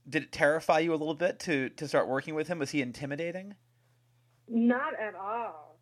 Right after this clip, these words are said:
Speaker 2: It was, <laughs> it was, it, he, he was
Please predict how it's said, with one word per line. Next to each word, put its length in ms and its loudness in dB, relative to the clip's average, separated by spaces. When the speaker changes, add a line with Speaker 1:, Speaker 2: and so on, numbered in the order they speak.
Speaker 2:
It 160 -12
was, 160 -10
<laughs> 420 -12
it 200 4
was, 240 -6
it, 580 0
he, 220 -6
he 160 -6
was 120 0